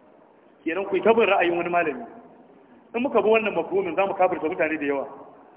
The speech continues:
Amma babu wani daga cikin salaf da ya kafirta mutum da ya bi mazhab, babu shi. An gane? Sai dai idan mutum ya bi wani ra'ayi wanda ra'ayin kafirci ne. Bin mazhaba ba kafirci bane, bin mazhaba bid'a ne.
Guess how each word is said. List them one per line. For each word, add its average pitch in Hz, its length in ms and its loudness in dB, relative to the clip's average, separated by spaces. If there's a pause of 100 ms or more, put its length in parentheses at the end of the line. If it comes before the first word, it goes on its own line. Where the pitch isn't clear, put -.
(360)
Amma 160 220 4
babu 202 320 4
wani 196 140 -4
daga 156 180 -6
cikin 185 280 -10
salaf 180 220 0 (640)
da 139 60 -6
ya 175 80 0
kafirta 185 440 0
mutum 156 240 -4
da 165 60 0
ya 165 120 6
bi 170 60 0
mazhab, 160 560 -2
babu 165 220 4
shi. - 160 -12 (760)
An 156 100 -4
gane? 208 200 2 (560)
Sai 220 120 8
dai 226 180 10
idan 208 160 4
mutum 196 260 -2
ya 185 140 6
bi 180 100 -4
wani 190 180 0
ra'ayi 185 320 2
wanda 160 220 0
ra'ayin 170 320 2
kafirci 156 400 0
ne. 139 120 -6
Bin 202 180 2
mazhaba 208 360 4
ba 151 100 2
kafirci 175 380 -2
bane, 185 220 0 (520)
bin 208 120 2
mazhaba 185 540 4
bid'a 185 340 2
ne. 139 160 0